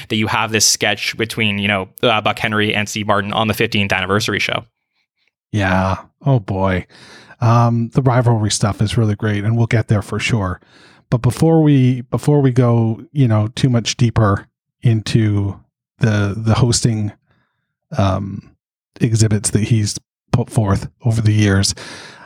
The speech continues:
Speaker 2: I have a question for you, and it is, what do you look for in, I guess we'll use the term Hall of Fame hosts?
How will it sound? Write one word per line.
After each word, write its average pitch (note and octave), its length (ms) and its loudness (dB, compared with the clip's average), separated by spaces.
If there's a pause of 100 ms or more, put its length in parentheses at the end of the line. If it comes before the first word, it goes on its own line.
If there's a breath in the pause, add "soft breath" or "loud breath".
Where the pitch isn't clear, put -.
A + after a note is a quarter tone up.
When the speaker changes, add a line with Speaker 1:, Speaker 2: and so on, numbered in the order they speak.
(500 loud breath)
Speaker 2:
I - 60 4
have D3+ 140 2
a - 20 2
question E3 400 -2
for G#2 220 -4
you, G#2 180 -4
and C3+ 180 2
it C3+ 140 4
is, C3 300 2 (480 soft breath)
what - 320 -2
do F#3+ 80 2
you F3+ 260 4
look D#3 340 2
for A2+ 600 -2
in, A#2+ 560 2 (960)
I C3 120 0
guess A2 300 0
we'll A#2+ 140 4
use A2 160 2
the A2 140 0
term G#2 180 0
Hall G#2+ 240 0
of G2+ 60 -2
Fame G2+ 240 -2
hosts? - 560 -2